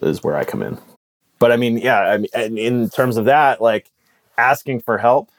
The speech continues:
is difficult, even if you know you deserve it. Sometimes, uh, people, you know, especially in our line of work, have difficulty, uh, just making that step and asking someone for help.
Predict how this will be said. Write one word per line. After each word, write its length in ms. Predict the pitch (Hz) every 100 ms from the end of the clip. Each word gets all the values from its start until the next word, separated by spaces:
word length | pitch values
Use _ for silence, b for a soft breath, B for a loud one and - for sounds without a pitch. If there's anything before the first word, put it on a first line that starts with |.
| _ _ -
is 160 | 110 90
difficult, 480 | 123 123 98 - - -
even 220 | 110 113
if 140 | 113 -
you 100 | 110
know 120 | 117
you 140 | 107
deserve 360 | 95 90 113 123
it. 140 | - _
Sometimes, 640 | - 92 90 78 - - -
uh, 260 | 78 80 80
people, 480 | 90 85 78 76 -
you 100 | 95
know, 100 | 87
especially 380 | 82 - 85 85
in 60 | 80
our 140 | 85
line 180 | 92 87
of 80 | 80
work, 320 | 95 104 - b b b b
have 180 | 92 73
difficulty, 720 | 87 - 98 - 85 78 - _ _ - -
uh, 180 | - - - - 113 -
just 240 | 101 -
making 300 | 92 95 101
that 200 | 95 80
step 260 | - 98 -
and 140 | 80 -
asking 440 | 92 90 - 92
someone 300 | 85 87 82
for 200 | 78 80
help. 280 | 78 - -